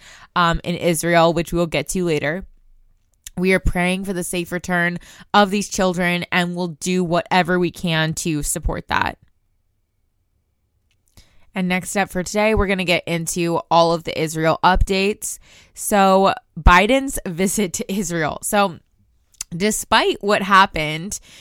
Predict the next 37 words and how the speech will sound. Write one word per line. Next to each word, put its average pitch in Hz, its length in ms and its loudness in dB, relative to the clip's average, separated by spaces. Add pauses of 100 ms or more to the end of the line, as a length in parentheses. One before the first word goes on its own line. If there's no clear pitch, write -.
(160)
to 214 200 0
Secretary 196 520 -2
of 185 80 -2
State 180 340 -2
Antony 170 400 -6
Blinken, 190 640 -4 (320)
um, 180 320 4
he - 200 -6
had 180 220 0
to 185 140 -4
run 175 500 2
from, 170 560 -2 (100)
in 180 100 -8
case 170 240 -6
you 156 60 -8
missed 156 220 -8
yesterday's 156 520 -4
episode, 147 500 2 (100)
he 185 260 -6
had 180 180 2
to 196 60 -6
run 196 240 0
from 269 160 -4
a 202 100 0
vehicle 170 680 -2 (340)
into 196 300 -2
a 226 220 -2 (100)
building 185 380 0
that 175 160 -4
had 170 140 -4
a 165 60 -2
bomb 151 300 -2
shelter 175 340 -4
in, 175 240 -6 (240)
inside 175 520 -4
of 185 120 -6
it 233 260 -4